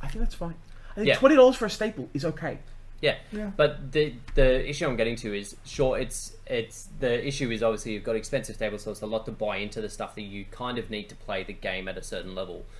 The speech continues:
Speaker 2: but at the same time, they're safe from the ban list. The opposite thing is, if you go back to archetypal expenses, you've got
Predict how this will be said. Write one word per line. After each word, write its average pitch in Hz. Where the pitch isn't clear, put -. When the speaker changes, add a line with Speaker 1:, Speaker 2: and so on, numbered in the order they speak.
Speaker 2:
but 101
at 113
the 107
same 98
time, 95
they're 95
safe -
from 95
the 92
ban 113
list. -
The 131
opposite 147
thing -
is, -
if 117
you 120
go 117
back 110
to -
archetypal 107
expenses, -
you've 113
got 107